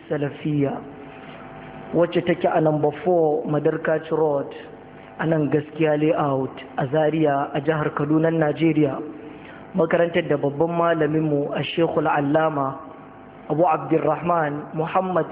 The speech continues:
Awwal Adam Al-Mulaqabu bil Albani Zaria,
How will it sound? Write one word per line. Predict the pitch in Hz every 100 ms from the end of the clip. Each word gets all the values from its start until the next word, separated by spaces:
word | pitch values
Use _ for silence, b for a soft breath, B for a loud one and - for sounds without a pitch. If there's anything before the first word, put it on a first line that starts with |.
| -
Awwal | 180 175 170 156 160
Adam | 170 165 160 147 147 - -
Al-Mulaqabu | 165 156 156 160 180 - 180 160 147
bil | 156 -
Albani | 160 143 139 156 156 156 151 131
Zaria, | 156 156 156 143